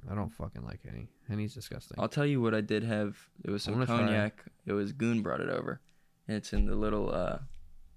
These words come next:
Speaker 2: little bottle. You know what I'm saying? It's
Speaker 1: Yeah.
Speaker 2: like the circular cross bottle.
Speaker 1: Yeah, yeah, yeah,
Speaker 2: That
Speaker 1: yeah.
Speaker 2: shit was bussin'.
Speaker 1: I know what that is,
Speaker 2: I
Speaker 1: and
Speaker 2: took
Speaker 1: I
Speaker 2: a
Speaker 1: don't
Speaker 2: shot
Speaker 1: like
Speaker 2: or
Speaker 1: it
Speaker 2: two of
Speaker 1: either.
Speaker 2: that. He
Speaker 1: It's
Speaker 2: gave me
Speaker 1: fucking,
Speaker 2: some of
Speaker 1: what's it
Speaker 2: that.
Speaker 1: called? Fucking, what's that name of that goddamn bottle, bro?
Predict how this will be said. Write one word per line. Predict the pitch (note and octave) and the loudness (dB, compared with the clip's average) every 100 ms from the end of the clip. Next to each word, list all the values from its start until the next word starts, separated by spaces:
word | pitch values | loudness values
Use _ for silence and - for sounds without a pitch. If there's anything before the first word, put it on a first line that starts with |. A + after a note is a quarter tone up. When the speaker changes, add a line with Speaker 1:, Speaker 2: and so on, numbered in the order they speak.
| - - | -12 -2
Speaker 2:
little | A2+ F#2 | 0 0
bottle. | G#2 G#2 G2 - - - | 0 0 0 -4 -8 -6
You | A2 | -2
know | A2 | 0
what | A2 | 0
I'm | A2 | -2
saying? | A2+ A2 A2 | -2 0 0
It's | A2 | -2
Speaker 1:
Yeah. | G#2 | -4
Speaker 2:
like | - | -4
the | - | -4
circular | - A2 A#2+ A2 G#2+ A2 | -2 0 0 0 0 -2
cross | - G#2 A2+ | -2 -2 -2
bottle. | - A#2 A#2+ B2 | -2 -2 -2 0
Speaker 1:
Yeah, | A#2+ G#2+ F#2+ G#2 | 2 4 2 0
yeah, | D2+ C2+ | -4 -6
yeah, | A1+ B1 | -6 -2
Speaker 2:
That | A2 - | 0 0
Speaker 1:
yeah. | |
Speaker 2:
shit | - - | -2 -2
was | F#2+ - - - | -4 -8 -14 -6
bussin'. | G#2 F#2 - - - | -2 -2 -4 -10 -4
Speaker 1:
I | G#2 | 0
know | G#2+ | 2
what | G#2 | 2
that | G2+ F#2 | 2 0
is, | F#2+ | 0
Speaker 2:
I | |
Speaker 1:
and | F#2+ | 0
Speaker 2:
took | A2+ | 2
Speaker 1:
I | |
Speaker 2:
a | A2 | 2
Speaker 1:
don't | |
Speaker 2:
shot | - | 2
Speaker 1:
like | G2 | 2
Speaker 2:
or | F#2+ | 2
Speaker 1:
it | C#2 | 0
Speaker 2:
two | G#2 | 0
of | |
Speaker 1:
either. | D#2+ | 2
Speaker 2:
that. | F2+ - | 2 2
He | A#2 | 0
Speaker 1:
It's | G2 | 2
Speaker 2:
gave | G#2+ | 2
me | |
Speaker 1:
fucking, | A2 G2+ | 2 2
Speaker 2:
some | |
of | G2+ | 2
Speaker 1:
what's | G2+ | 0
it | |
Speaker 2:
that. | G2+ | 0
Speaker 1:
called? | F#2 F2+ - - | 0 -2 -6 -10
Fucking, | C#3 - G#2 | -8 -6 -6
what's | D#3 - | -6 -4
that | D#3 F#2+ | -6 -6
name | G2+ A2 | -4 -2
of | G#2 | -2
that | F#2+ - | -2 -2
goddamn | G2 G2+ - D2+ C2 | -2 -2 -2 -6 -6
bottle, | - A1+ B1+ | -8 -6 -6
bro? | - A1 A1 A#1 | -6 -6 -6 -8